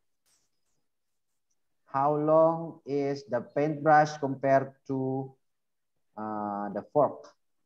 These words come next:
Okay, next here, next example we have here. Okay, how about this? Let's compare the height of plant A, plant B, plant C.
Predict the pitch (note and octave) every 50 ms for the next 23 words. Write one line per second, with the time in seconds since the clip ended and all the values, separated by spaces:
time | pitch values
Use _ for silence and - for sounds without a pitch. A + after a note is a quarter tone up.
0 | _ _ _ _ _ _ _ _ _ _ _ _ _ _ _ _ _ _ _ _
1 | _ _ _ - D#3+ E3 E3+ D3+ - - - - - A#2 D#3+ G3 G#3 G#3+ - -
2 | - - - - _ - G#3 G3+ G3+ G#3 A3 A#3 A#3+ C4 - - - - _ _
3 | _ _ _ _ _ _ _ _ G2+ A2 A2+ A2+ A2+ - - - - G#2+ - -
4 | - C3 B2+ C3+ C#3+ C#3+ C#3+ - D3 D3 D3 D3+ D3+ D#3 D#3 D#3 D3+ C3+ B2 B2+
5 | B2 A#2+ A#2+ A#2 - _ _ D3 C#3+ C#3+ D3 D3 D3+ D3+ D3 D3 D3 D3 - _
6 | _ _ _ _ _ _ _ _ _ _ _ _ _ _ _ _ _ _ _ _
7 | _ G#2+ A2+ A2+ - F#3 F#3 D#3 A#2+ G#2+ G2 - C#3 D3+ D#3+ F#3 F#3 F#3 F3 A3
8 | A3 G3+ D3+ - - - - - - _ _ _ _ _ _ _ _ _ _ _
9 | _ _ _ _ _ _ _ _ _ _ - - - - _ _ _ _ _ _
10 | _ _ _ _ _ _ _ _ _ _ _ _ - F#3+ G#3+ G#3 - - G#3 G3+
11 | G3+ A3 G#3+ G#3+ A3 G#3+ F#3+ F#3+ E3 E3 E3 F3 F3 F3 E3 E3+ - - _ C3
12 | C#3 C#3 C#3 C#3+ C#3+ C3 - - - D3 C#3+ C#3+ C#3+ D3 C#3+ - - B2+ B2+ B2+
13 | B2+ C#3+ D#3+ F#3 G3+ G3+ - - B2+ A#2 B2 A#2 A2+ - A#2 A2+ C3+ C#3 D3 D#3+
14 | E3 E3 D#3+ - - A2 A2+ A2 - - - - B2+ G#2